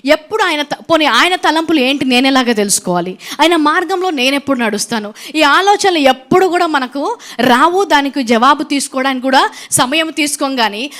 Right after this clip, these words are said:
లోకం ఏమంటది? మనం ఒకటి తలిస్తే ఆయన ఒకటి తలిసాడు, వాళ్ళన్నట్టే నువ్వు అంటావు, వాళ్ళ దేవుడు నీ దేవుడు ఒకటేనా?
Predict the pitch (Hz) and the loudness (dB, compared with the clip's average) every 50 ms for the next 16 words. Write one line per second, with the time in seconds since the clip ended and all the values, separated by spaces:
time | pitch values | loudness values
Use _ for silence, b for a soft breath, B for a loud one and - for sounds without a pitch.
0 | B B 247 269 302 320 302 - 320 294 302 302 294 294 294 285 302 277 311 370 | B B 4 6 6 6 4 2 0 2 2 2 2 0 0 -2 -2 -2 -2 -4
1 | 392 B B B B B - 214 226 233 226 233 233 220 233 220 220 220 220 214 | -4 B B B B B -10 -8 -6 -4 -2 -4 -2 -2 -2 -4 -2 -2 -2 -2
2 | 220 220 - - 262 254 311 359 403 b b b b b _ 170 180 190 196 185 | -2 -4 -2 -2 -2 -2 -2 -4 -6 b b b b b _ -12 -8 -6 -6 -6
3 | 180 180 - 175 180 - 185 175 180 175 180 190 185 175 170 - - - _ _ | -6 -8 -10 -12 -10 -8 -8 -8 -8 -10 -10 -10 -8 -8 -10 -12 -14 -20 _ _
4 | _ _ _ _ _ _ _ _ _ _ _ _ _ _ _ _ _ _ _ _ | _ _ _ _ _ _ _ _ _ _ _ _ _ _ _ _ _ _ _ _
5 | _ _ _ _ _ _ _ _ _ _ _ _ _ _ _ _ _ _ _ 214 | _ _ _ _ _ _ _ _ _ _ _ _ _ _ _ _ _ _ _ -4
6 | 247 262 285 311 302 285 285 285 302 302 294 302 320 339 392 466 508 - _ _ | -2 0 0 0 0 0 0 0 -2 -2 -2 -2 -2 -2 -2 -4 -8 -14 _ _
7 | _ _ - 285 294 269 277 240 220 190 - 208 180 175 _ _ _ _ _ _ | _ _ 0 2 2 4 2 0 -2 -6 -10 -16 -16 -16 _ _ _ _ _ _
8 | _ _ _ _ _ _ - 226 240 262 285 311 302 262 294 294 311 311 311 311 | _ _ _ _ _ _ -4 0 2 2 2 2 2 2 2 2 2 2 0 0
9 | 330 359 330 285 269 247 262 254 254 247 226 208 233 - 240 214 190 214 254 | 0 0 0 0 0 2 2 2 2 2 0 0 -2 -4 -4 -6 -6 -10 -12